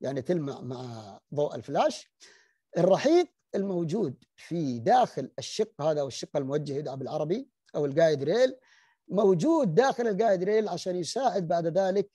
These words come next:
عند ارتباط الكتل اللقاحية، يساهم في تعزيز بروز أنابيب الإنبات من أعراف الإنبات بعد ذلك للوصول إلى الأوفري وإتمام التلقيح، كما أن الزايد منه يقطر داخل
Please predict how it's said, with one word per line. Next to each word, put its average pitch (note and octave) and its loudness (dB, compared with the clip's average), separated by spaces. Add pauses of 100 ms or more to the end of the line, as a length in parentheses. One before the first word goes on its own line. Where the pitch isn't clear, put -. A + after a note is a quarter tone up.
عند E3 -4
ارتباط E3 0
الكتل F3+ -2
اللقاحية، F3 0 (400)
يساهم G#3 4
في F#3 0
تعزيز F#3+ -2 (300)
بروز G3 2
أنابيب F3 2
الإنبات D#3+ 0 (300)
من E3 -2
أعراف D3 -2
الإنبات D3 -4
بعد D3 -4
ذلك G3 0
للوصول F3+ -2
إلى E3 -2
الأوفري D#3+ -2 (240)
وإتمام E3 -2
التلقيح، D#3+ -2 (260)
كما C#4 4
أن C#4 -2
الزايد B3+ 8
منه C4+ -4
يقطر A3+ 0
داخل F3 2